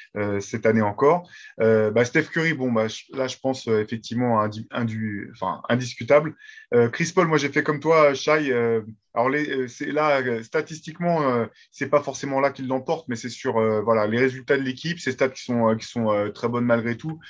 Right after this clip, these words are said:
l'impact, euh, global qu'on lui connaît, qu'on, euh, qu'on le sait, c'est, c'est ce qui m'a permis de, de ga-, de, voilà, enfin, c'est ce qui m'a poussé à, à prendre Chris Paul dans le cinq. Euh, Antoine, toi, t'as pris, euh, Ja Morant, que j'avais aussi dans ma sélection, ceci dit.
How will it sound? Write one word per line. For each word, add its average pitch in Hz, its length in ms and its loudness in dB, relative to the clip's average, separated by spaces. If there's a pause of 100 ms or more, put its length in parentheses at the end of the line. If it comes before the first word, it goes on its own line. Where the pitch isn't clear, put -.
(120)
l'impact, 123 500 4
euh, 117 120 4
global 120 460 0
qu'on 127 100 -2
lui 117 140 0
connaît, 123 420 0
qu'on, 104 420 -6
euh, 104 320 -8
qu'on 107 120 -14
le 104 40 -12
sait, 135 140 0
c'est, 117 300 0
c'est 113 180 -6
ce - 80 -10
qui 117 80 -2
m'a 113 100 6
permis 120 300 2
de, 107 260 -2 (380)
de 113 60 0
ga-, 110 300 4
de, 110 420 0
voilà, 95 280 -2
enfin, 82 220 -8
c'est - 140 -10
ce - 80 -6
qui 135 80 -2
m'a 127 80 6
poussé 156 320 0
à, 139 160 6
à 143 140 2
prendre 151 220 -4
Chris 135 240 -12
Paul 143 140 4
dans 127 140 0
le 123 60 0
cinq. 175 300 -4 (460)
Euh, 123 380 6 (160)
Antoine, 175 320 0
toi, 175 160 0
t'as 170 100 0
pris, 156 260 -4
euh, 127 380 2
Ja 139 140 0
Morant, 156 260 -2 (160)
que 135 60 -6
j'avais 139 180 0
aussi 156 240 -2
dans 185 80 0
ma 170 140 -2
sélection, 151 380 -6
ceci 156 280 -6
dit. 170 240 -6